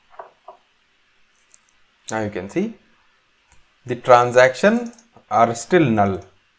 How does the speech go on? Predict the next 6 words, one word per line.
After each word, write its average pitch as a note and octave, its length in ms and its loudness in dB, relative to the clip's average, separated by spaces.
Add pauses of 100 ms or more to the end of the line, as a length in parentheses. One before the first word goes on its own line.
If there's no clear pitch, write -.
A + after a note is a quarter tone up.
(720)
but C#3+ 420 0 (240)
the C#3 140 -4
string G3+ 420 0
type G#2 380 0 (380)
all C3+ 280 4
got, C#3 400 2